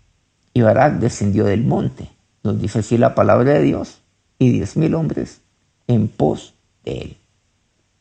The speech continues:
Pero aquí quisiera resaltar algo que, que es necesario hacerlo en, eh, en este momento. Hemos venido compartiendo esto, sí,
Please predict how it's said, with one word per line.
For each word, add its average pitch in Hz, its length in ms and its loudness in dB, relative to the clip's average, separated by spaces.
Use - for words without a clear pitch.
Pero 214 400 4
aquí 151 260 2
quisiera 170 400 4
resaltar 127 960 2
algo 147 420 4
que, 120 400 2
que 151 120 2
es 160 60 2
necesario 127 640 2
hacerlo 117 640 2
en, 110 300 2
eh, 101 300 -4
en 123 200 4
este 117 280 -2
momento. 58 540 -8
Hemos 220 280 4
venido 214 340 4
compartiendo 190 640 2
esto, 151 260 0
sí, 190 300 0